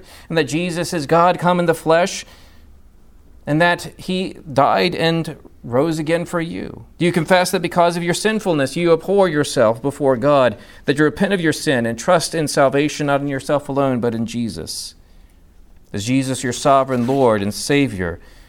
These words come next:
And do you forsake the world and seek to live a godly life? This is the basis of our fellowship,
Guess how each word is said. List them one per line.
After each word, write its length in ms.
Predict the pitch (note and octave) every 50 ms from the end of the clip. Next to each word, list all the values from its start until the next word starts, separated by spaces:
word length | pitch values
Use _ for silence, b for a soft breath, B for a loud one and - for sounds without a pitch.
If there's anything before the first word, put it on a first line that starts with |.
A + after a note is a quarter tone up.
| b b
And 100 | - A2+
do 100 | A2 B2
you 140 | C3 C3+ C3
forsake 460 | B2+ - C3 A#2 - D3+ D3 C#3+ C#3+
the 80 | - B2
world 600 | A#2 A#2+ C#3 C3+ - - - - - - - - - - - - - - - - - - - -
and 140 | - G#2+ -
seek 320 | - - D#3 D3 - -
to 80 | - B2
live 280 | A2+ A#2 C3 B2+ A2
a 60 | G#2+ G2
godly 400 | - A2+ A2 G#2 G#2 F#2+ G2 F#2+
life? 380 | F#2 G2 F#2+ F2 F#2 - - - - - - - - - - - - - - - - - _ - - - - - - - - - - - - - - - -
This 240 | - E3 F#3+ F#3 -
is 160 | G3 E3+ D3+
the 80 | D3+ C3+
basis 580 | B2 D3+ E3 F#3+ F3 - - C#3+ B2+ B2 -
of 300 | - D#3 D3+ C#3+ D3 C#3+
our 280 | - - B2+ C3+ C#3+ C#3+
fellowship, 640 | C#3 - - C#3+ D3 E3 E3 D3+ - - F#2 -